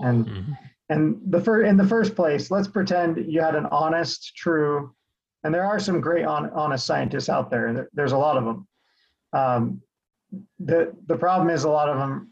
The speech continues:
Speaker 1: just buy into the theory of evolution because, um, because they believe the evidence is overwhelming. And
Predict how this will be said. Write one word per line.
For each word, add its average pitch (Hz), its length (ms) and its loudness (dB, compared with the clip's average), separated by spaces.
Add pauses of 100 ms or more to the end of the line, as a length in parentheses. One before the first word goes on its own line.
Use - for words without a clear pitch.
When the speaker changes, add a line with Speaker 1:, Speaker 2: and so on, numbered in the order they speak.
(100)
Speaker 1:
just 123 220 -4
buy 135 180 0
into 131 240 2
the 120 120 0
theory 123 540 0
of 127 120 -2
evolution 120 680 0 (600)
because, 127 680 0 (200)
um, 113 380 0
because 127 260 0
they 135 100 2
believe 127 300 2
the 127 100 2
evidence 120 380 -2
is 120 100 -4
overwhelming. 123 640 0
And 120 340 -2